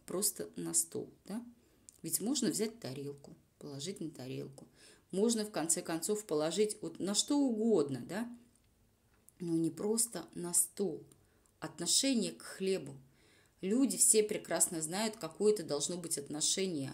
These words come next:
нормальное. Ну, у них в семье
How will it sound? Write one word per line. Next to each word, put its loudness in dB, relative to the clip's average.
нормальное. -4
Ну, -2
у -4
них -4
в -6
семье -2